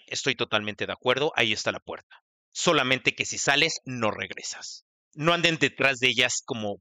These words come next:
perritos falderos o arrastrados, persiguiendo su validación, comprándole obsequios. Número uno, no funciona, y número dos, lo único que le van a generar a esa mujer es lástima. Suena duro, pero es la realidad.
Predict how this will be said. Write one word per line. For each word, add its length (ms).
perritos 560
falderos 760
o 120
arrastrados, 800
persiguiendo 600
su 160
validación, 680
comprándole 640
obsequios. 920
Número 400
uno, 240
no 180
funciona, 460
y 60
número 320
dos, 560
lo 160
único 340
que 100
le 80
van 140
a 60
generar 560
a 140
esa 240
mujer 380
es 200
lástima. 600
Suena 360
duro, 240
pero 200
es 60
la 120
realidad. 460